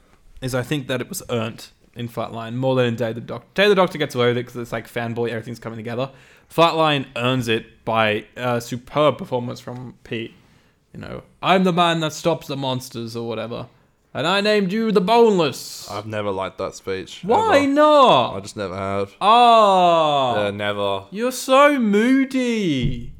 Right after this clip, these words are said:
Speaker 1: You're so moody.
Speaker 2: I am. I'm, I, I'm telling you. I'm telling you right now.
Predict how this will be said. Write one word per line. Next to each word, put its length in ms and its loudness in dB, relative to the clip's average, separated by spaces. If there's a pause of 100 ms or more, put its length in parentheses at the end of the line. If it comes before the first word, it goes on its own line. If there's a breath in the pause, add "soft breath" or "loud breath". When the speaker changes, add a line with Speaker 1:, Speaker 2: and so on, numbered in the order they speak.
(800 soft breath)
Speaker 1:
You're 80 -8
so 240 -2
moody. 1000 0
Speaker 2:
I 140 0
am. 380 0
I'm, 220 -4
I, 360 -2
I'm 120 -6
telling 400 -2
you. 400 -2
I'm 180 -4
telling 320 0
you 140 -2
right 220 0
now. 420 -4